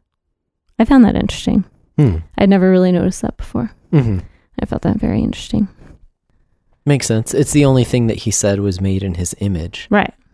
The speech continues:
Speaker 2: So, very good, more like God.
Speaker 1: Mm-hmm. Well,
Speaker 2: Because
Speaker 1: and
Speaker 2: of
Speaker 1: that brings, like, all of creation together. Like, he made all of creation for them to subdue it. I mean, all
Speaker 2: Mm-hmm.
Speaker 1: obviously ultimately for his glory,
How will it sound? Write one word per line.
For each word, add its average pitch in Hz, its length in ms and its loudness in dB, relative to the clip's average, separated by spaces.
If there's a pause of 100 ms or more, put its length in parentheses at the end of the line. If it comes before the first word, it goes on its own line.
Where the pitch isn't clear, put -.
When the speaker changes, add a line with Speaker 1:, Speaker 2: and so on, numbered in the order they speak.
(360)
Speaker 2:
So, 87 320 -10 (1120)
very 92 380 0
good, 87 340 -4
more 98 400 2
like 92 500 -4
God. 104 140 2
Speaker 1:
Mm-hmm. 190 340 4 (680)
Well, 269 120 6
Speaker 2:
Because 262 80 4
Speaker 1:
and 302 160 6
Speaker 2:
of 302 60 4
Speaker 1:
that - 80 -2
brings, 269 320 4
like, 226 200 2
all 220 160 6
of 208 120 2
creation 196 580 2
together. 185 480 2
Like, 175 200 0
he 202 180 4
made 196 280 6
all 185 200 4
of 185 80 2
creation 180 720 2 (560)
for 214 160 4
them 190 400 4
to 175 580 4 (680)
subdue 185 480 2
it. - 260 -4
I - 20 8
mean, 185 140 6
all 170 160 4
Speaker 2:
Mm-hmm. - 120 2
Speaker 1:
obviously 175 380 4
ultimately 165 460 2
for 165 220 0
his 165 180 0
glory, 180 460 2